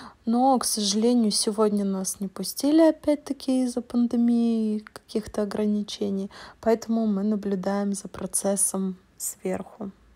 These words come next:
Кстати, мы неоднократно убедились в том, что цены на Т О и сервис у официалов такие же, как везде, нет смысла экономить, искать каких-то частников. К тому же плюсов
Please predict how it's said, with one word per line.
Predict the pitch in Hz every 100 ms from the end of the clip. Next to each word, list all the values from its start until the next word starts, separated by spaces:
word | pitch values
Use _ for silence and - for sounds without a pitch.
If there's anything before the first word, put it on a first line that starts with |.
| _ _ - - - - - _
Кстати, | - - 254 240 240
мы | 226
неоднократно | 233 233 214 202 220 220 240 226 220 226 208
убедились | 202 190 190 226 214 202 -
в |
том, | - 269 339
что | - 247
цены | 233 233 220 208
на | 202
Т | 202 214
О | 214 208 202
и | 190 190
сервис | 180 - 214 196 190 185 - 202
у |
официалов | 190 - - - 202 190 180 - - - - - - - _ _
такие | - 233 - 233
же, | 214 208
как | - 214 -
везде, | 202 - 277 302
нет | 294 226 220
смысла | - 214 202 214 202
экономить, | 196 202 208 277 294 262 -
искать | 208 - 202 -
каких-то | - - 190 - 190
частников. | - 262 277 - 240 - 208
К | -
тому | - 202 214
же | 208 208
плюсов | 208 226 240 - 196 -